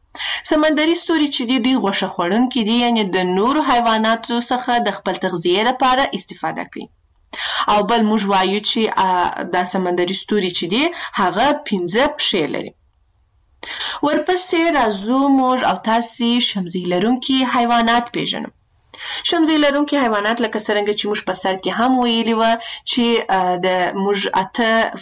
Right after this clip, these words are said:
فایلمه چې وه، هغه بې شمزۍ او یو فایلم د کورډاتا ده چې وه، هغه شمزۍ لرونکي حیواناتو په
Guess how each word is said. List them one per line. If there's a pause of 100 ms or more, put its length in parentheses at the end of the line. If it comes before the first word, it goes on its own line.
فایلمه
چې
وه،
هغه
بې
شمزۍ
او
یو
فایلم
د
کورډاتا
ده
چې
وه، (100)
هغه
شمزۍ
لرونکي
حیواناتو
په